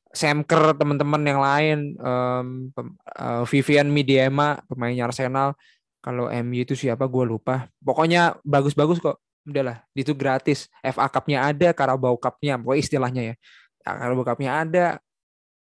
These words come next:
Community Shield-nya ada, semuanya ada, liganya ada, gratis. Lu tinggal nonton doang di situ. Mumpung gratis. Champions League pun streaming di YouTube jam delapan malam, setiap jam delapan malam.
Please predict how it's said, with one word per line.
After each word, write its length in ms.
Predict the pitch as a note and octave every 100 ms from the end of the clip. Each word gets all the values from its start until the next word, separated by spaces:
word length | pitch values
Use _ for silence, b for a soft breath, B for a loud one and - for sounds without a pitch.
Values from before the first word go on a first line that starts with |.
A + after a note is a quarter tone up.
| _ _
Community 320 | - C3+ C3+ C#3
Shield-nya 560 | - C3+ C3 D3 D3
ada, 220 | D#3 E3+ D3+
semuanya 400 | C#3+ C#3 D3+ B2+
ada, 100 | B2
liganya 480 | C3 B2 B2 B2 C3
ada, 160 | C3+ C3+
gratis. 560 | C3 A2+ - C3 - - _ - - _ _ _ _ _
Lu 140 | C#3+
tinggal 180 | C#3 C3
nonton 300 | A#2+ C3 A#2+
doang 240 | B2+ B2 A2+
di 100 | A2+
situ. 140 | A#2 - -
Mumpung 220 | D#3 F3
gratis. 420 | D#3 E3 F3 D#3 - B B B _ _
Champions 480 | D#3 D#3+ F3 F3 F#3+
League 160 | F#3+
pun 240 | - A#3 G3
streaming 480 | - G3 G3+ G#3
di 80 | E3 D#3
YouTube 340 | D#3+ E3+ E3
jam 160 | B2 A#2+
delapan 240 | A#2 A#2+
malam, 320 | B2 B2+ C#3 B2
setiap 220 | - A#2+ B2
jam 160 | A2+
delapan 120 | A2+
malam. 240 | A2+ B2